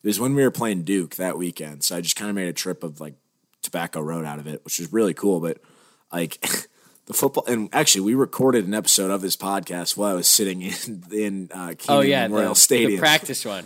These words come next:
Speaker 1: <laughs> Yeah.
Speaker 2: Yeah, that one
Speaker 1: Yeah.
Speaker 2: has not been released to the public, so no one listening
Speaker 1: Right,
Speaker 2: heard
Speaker 1: but
Speaker 2: that one. <laughs>
Speaker 1: it was cool. Like, I mean, you just walk onto the field, but, like,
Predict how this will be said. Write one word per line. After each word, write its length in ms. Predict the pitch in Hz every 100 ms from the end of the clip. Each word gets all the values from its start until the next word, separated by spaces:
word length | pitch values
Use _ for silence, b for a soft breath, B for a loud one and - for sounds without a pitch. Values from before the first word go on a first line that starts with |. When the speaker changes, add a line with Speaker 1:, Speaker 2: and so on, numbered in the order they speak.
| -
Speaker 1:
<laughs> 40 |
Yeah. 320 | 120 123 107 98
Speaker 2:
Yeah, 220 | 107 - B B
that 180 | - 117
one 80 | 117
Speaker 1:
Yeah. 40 | 101
Speaker 2:
has 160 | 82
not 160 | 113 107
been 140 | 113
released 360 | 107 107 107 -
to 60 | 98
the 80 |
public, 380 | 90 98 92 87
so 120 | - 95
no 160 | 98
one 100 | 87
listening 480 | 90 85 - 85 82
Speaker 1:
Right, 440 | 107 107 107 90 -
Speaker 2:
heard 140 | 107
Speaker 1:
but 180 | 123 113
Speaker 2:
that 60 | 80
one. 160 | 90 -
<laughs> 80 |
Speaker 1:
it 80 | 151
was 200 | 143 135
cool. 320 | - 156 127
Like, 240 | 92 87 80
I 100 | 95
mean, 180 | 101 101
you 80 |
just 140 | 110 85
walk 340 | 95 104 -
onto 200 | 104 104
the 100 | 90
field, 360 | - 110 113 87
but, 80 | 78
like, 340 | 90 90 -